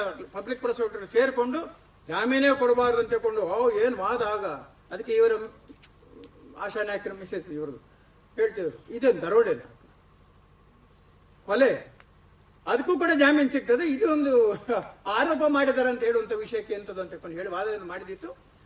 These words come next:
ಆದ್ರೆ ಅವರ ಪ್ರಯತ್ನ ಎಷ್ಟರ ಮಟ್ಟಿಗೆ ಇತ್ತು ಆಗ ಅನ್ನುವಂಥದ್ದಾಗಿ ಆ ಪ್ರಕಾರ ಇತ್ತು, ಸಿಕ್ಕಿತ್ತು. ಮೂರು, ಮೂರು ಜಾಮೀನಲ್ಲಿ ಇದ್ದೇವೆ ನಾವು. ಎಲ್ಲ, ಎಲ್ಲ ಕೇಸ್ ಡಿರಿಪೋರ್ಟ್ ಆಗಿದ್ದು ಹೋಗಿದೆ. ಅ-, ಅದರ ವಿರುದ್ಧವಾಗಿ ನಾವು ಮಾನನಷ್ಟ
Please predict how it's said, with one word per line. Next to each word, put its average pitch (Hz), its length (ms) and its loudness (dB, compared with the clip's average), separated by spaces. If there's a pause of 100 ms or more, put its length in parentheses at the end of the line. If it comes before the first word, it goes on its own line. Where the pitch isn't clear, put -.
(140)
ಆದ್ರೆ 226 180 0
ಅವರ 269 180 6
ಪ್ರಯತ್ನ 277 420 4
ಎಷ್ಟರ 262 320 0
ಮಟ್ಟಿಗೆ 254 360 -2
ಇತ್ತು 247 160 -4
ಆಗ 208 180 -2
ಅನ್ನುವಂಥದ್ದಾಗಿ 135 680 -10 (400)
ಆ 208 80 -2
ಪ್ರಕಾರ 269 340 -2
ಇತ್ತು, - 480 -8 (1400)
ಸಿಕ್ಕಿತ್ತು. - 500 -10 (400)
ಮೂರು, 277 140 -4
ಮೂರು 254 260 -2
ಜಾಮೀನಲ್ಲಿ 254 460 -2
ಇದ್ದೇವೆ 233 200 4
ನಾವು. 165 120 -6
ಎಲ್ಲ, 240 180 0
ಎಲ್ಲ 233 260 0
ಕೇಸ್ 247 260 -2
ಡಿರಿಪೋರ್ಟ್ 240 380 -6
ಆಗಿದ್ದು 220 220 -2
ಹೋಗಿದೆ. 247 220 0
ಅ-, 233 300 -4
ಅದರ 240 160 0
ವಿರುದ್ಧವಾಗಿ 247 500 -2
ನಾವು 254 200 0
ಮಾನನಷ್ಟ 240 380 -6